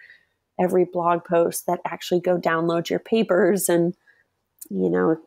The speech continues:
so you can get sort of zero to there in a year. And I'd say in three years, you should be in a, you should feel like you're in a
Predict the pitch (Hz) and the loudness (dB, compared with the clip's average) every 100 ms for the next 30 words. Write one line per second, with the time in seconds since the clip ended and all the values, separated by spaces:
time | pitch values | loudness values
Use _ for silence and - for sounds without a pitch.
0 | _ _ _ - - 175 175 170 175 170 | _ _ _ -10 -2 0 0 0 0 2
1 | 170 165 - _ _ - - 175 165 165 | 2 0 -6 _ _ -14 -4 0 0 -4
2 | - _ _ 180 190 214 190 185 - 170 | -16 _ _ 0 2 4 4 2 0 0
3 | 214 247 208 185 180 185 185 175 180 185 | 2 4 4 2 2 2 2 2 2 4
4 | 175 165 165 - 180 165 160 165 - 180 | 4 2 0 -4 -12 -8 -6 -6 -2 0
5 | 170 170 160 - 208 220 196 160 160 160 | 2 0 -6 -6 0 2 4 4 2 0
6 | - 165 - 165 175 165 165 165 _ _ | -4 -6 -4 -2 0 0 0 -6 _ _
7 | 180 156 156 - - 190 180 165 156 160 | -2 -2 -6 -12 -2 2 4 2 0 0
8 | 160 160 | 0 0